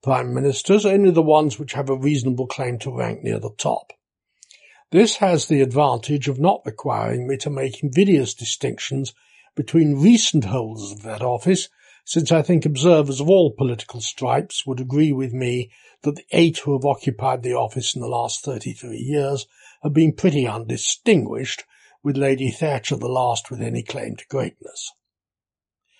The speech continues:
I shall discuss the great and near great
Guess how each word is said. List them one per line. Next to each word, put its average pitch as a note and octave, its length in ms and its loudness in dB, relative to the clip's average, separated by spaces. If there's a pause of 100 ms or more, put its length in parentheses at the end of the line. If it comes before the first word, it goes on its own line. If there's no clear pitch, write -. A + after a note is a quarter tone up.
(500)
I D#3+ 120 4
shall F3 180 0
discuss G#3 640 2
the D#3+ 80 0
great F3+ 480 4
and D3+ 200 4
near F#3+ 220 6
great A#2+ 500 -4